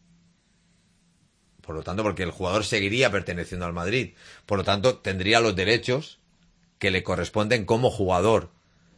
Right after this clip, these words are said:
del Real Madrid. Repito que el Español está intentando, si puede ser antes del domingo, anunciarlo.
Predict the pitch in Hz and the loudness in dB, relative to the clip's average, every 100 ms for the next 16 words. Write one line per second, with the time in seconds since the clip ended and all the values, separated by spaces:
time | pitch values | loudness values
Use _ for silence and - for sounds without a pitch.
0 | _ _ _ - 92 82 82 80 78 73 | _ _ _ -4 -4 -2 -4 -4 -8 -10
1 | 73 _ _ _ _ _ _ - - - | -16 _ _ _ _ _ _ -20 -20 -20
2 | _ _ _ _ _ _ - 98 95 123 | _ _ _ _ _ _ -4 -2 2 2
3 | 117 98 107 104 117 107 - 113 110 104 | 4 2 2 4 4 2 2 4 6 4
4 | 101 98 92 117 120 104 95 85 _ _ | 2 0 2 2 4 4 4 0 _ _
5 | _ _ _ _ _ _ _ _ _ _ | _ _ _ _ _ _ _ _ _ _
6 | _ - - 95 82 110 113 98 113 110 | _ -20 -8 -6 0 2 2 4 4 4
7 | 98 101 104 101 104 123 120 101 90 87 | 2 2 2 0 0 0 2 0 0 0
8 | 123 135 139 180 | 4 4 4 0